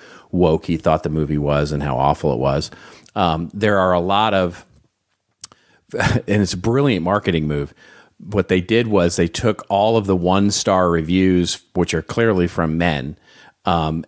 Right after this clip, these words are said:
and made them into ads. So, you know, like, one says, you know, "This movie will kill us all." <laughs> You know, this, you know, this,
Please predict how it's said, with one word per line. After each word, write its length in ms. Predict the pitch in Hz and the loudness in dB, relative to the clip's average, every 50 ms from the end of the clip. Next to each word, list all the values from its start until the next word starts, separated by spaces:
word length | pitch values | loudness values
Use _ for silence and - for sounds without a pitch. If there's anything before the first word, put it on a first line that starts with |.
| - | -6
and 460 | - 95 90 87 80 80 80 80 - - | -4 -2 0 0 0 -2 -4 -6 -6 -4
made 280 | 101 98 101 101 95 87 | -2 0 0 0 0 0
them 120 | 95 90 | 0 0
into 160 | 87 80 82 | 0 -2 -2
ads. 520 | 67 85 85 80 65 64 60 - - - - _ _ _ _ _ _ _ _ _ _ _ _ - _ | -2 -2 -2 -2 -4 -4 -6 -8 -12 -14 -14 _ _ _ _ _ _ _ _ _ _ _ _ -20 _
So, 300 | - - - 101 95 104 98 | -6 -2 0 0 0 0 0
you 80 | 104 | 0
know, 120 | 98 85 87 | 0 0 2
like, 200 | 87 95 95 - | 2 0 0 0
one 300 | 98 95 101 104 98 98 | 0 2 2 2 2 2
says, 320 | 90 - - 87 85 90 | 0 0 0 0 0 0
you 60 | 98 | 0
know, 100 | 90 82 | 0 0
"This 240 | 82 98 104 - - | 0 0 -2 -2 0
movie 240 | 98 98 98 87 95 | 0 0 2 2 2
will 180 | 87 85 78 - | 2 2 0 0
kill 280 | - - 110 92 87 | -2 -2 0 2 2
us 180 | 85 - - - | 2 2 2 2
all." 460 | 73 73 71 73 73 73 71 98 - | 2 2 4 4 2 2 0 -2 -6
<laughs> 40 | - | -4
You 120 | 104 113 117 | -2 0 0
know, 220 | 123 170 135 123 | 2 2 0 0
this, 320 | 151 139 - 98 - - - | -2 -4 -2 -2 -4 -2 0
you 180 | 127 117 143 | 0 0 2
know, 120 | 123 90 98 | 0 0 0
this, 240 | 101 104 101 - | 0 0 0 0